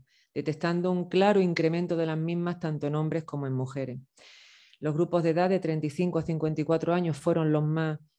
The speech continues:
eh, afectados y las tentativas se asociaron al desempleo en el caso de los hombres. Sin embargo, el incremento que hubo en relación a las mujeres no se asoció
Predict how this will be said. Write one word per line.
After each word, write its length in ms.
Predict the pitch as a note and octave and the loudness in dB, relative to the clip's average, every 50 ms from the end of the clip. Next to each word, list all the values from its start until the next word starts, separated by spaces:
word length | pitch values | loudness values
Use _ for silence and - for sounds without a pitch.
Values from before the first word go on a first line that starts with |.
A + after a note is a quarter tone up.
| _ _ | _ _
eh, 320 | - D3+ D#3 D3+ D3+ C#3+ - - | -6 -4 -2 0 0 -2 -2 -4
afectados 680 | D#3+ D3+ - D#3 D#3 - - F#3 F#3 F#3+ G#3+ A#3 B3+ - - _ _ | -6 -4 -4 -6 -4 0 0 0 2 2 2 0 -2 -4 -12 _ _
y 140 | - F#3+ F#3+ | 0 2 2
las 140 | G3 G3 | 2 2
tentativas 640 | G3 G#3 G3 F#3+ F#3 F3+ F3+ G3 G3+ F#3+ G3+ G#3 G3+ | 0 -2 -2 0 0 -2 0 0 0 0 0 -2 -2
se 100 | - F3 | -2 -4
asociaron 580 | D#3+ D3+ - D#3 - - F3 F3 F3 F#3 F#3 F3 | -4 -2 -4 -6 -2 -2 -2 0 0 0 0 0
al 120 | E3 D#3 | 0 -2
desempleo 580 | D3+ D3+ D3+ - D#3 D#3 D3 D#3 F3+ F#3+ F#3 D#3+ | -2 -4 -4 -4 -4 -4 -2 0 0 0 0 0
en 80 | D3+ | 0
el 140 | D3 D3 D3 | -2 -4 -2
caso 260 | - E3+ E3+ E3+ F3+ | -2 -2 -2 0 0
de 100 | E3 E3 | 0 2
los 140 | D#3 D#3+ D3+ | 2 2 2
hombres. 480 | D#3 D#3+ E3 E3+ F3 F#3 G#3+ A3 G#3+ - | 2 2 2 0 0 -2 -4 -4 -6 -4
Sin 160 | - F3 E3 | -4 -2 -2
embargo, 360 | D#3+ D#3+ E3 F3+ F#3+ F#3+ F3+ | -2 0 0 0 0 0 0
el 80 | E3+ E3 | -2 -2
incremento 680 | D#3+ D#3+ D#3 - E3 D#3+ D#3+ F3 G3 G#3 G3+ G3+ F3+ | -2 -2 -2 0 0 0 2 4 2 2 2 2 0
que 160 | F3 E3 D#3+ E3+ | 0 2 2 2
hubo 160 | F3 E3 D#3+ | 4 2 2
en 80 | D#3 | 0
relación 460 | D3+ C#3+ D3 C#3+ C#3 - F3 E3+ E3 D#3+ | -2 -2 -4 -4 -4 -4 -4 -2 -2 -2
a 40 | |
las 120 | D#3+ D#3+ D#3+ | -2 -2 -2
mujeres 480 | D#3 D#3 D3+ - D#3+ D#3 D#3 E3+ F3 - _ _ _ _ _ | -2 -4 -4 -4 -4 -4 -4 -4 -6 -8 _ _ _ _ _
no 300 | E3+ E3+ F3 F#3 F#3 F3+ | -2 0 0 0 0 -2
se 100 | - E3+ | -2 -4
asoció 520 | D#3 - D#3 D3+ D3+ D#3+ D#3 D#3 D#3 D#3 | -2 -2 -4 -4 -2 -2 -2 -2 -2 -4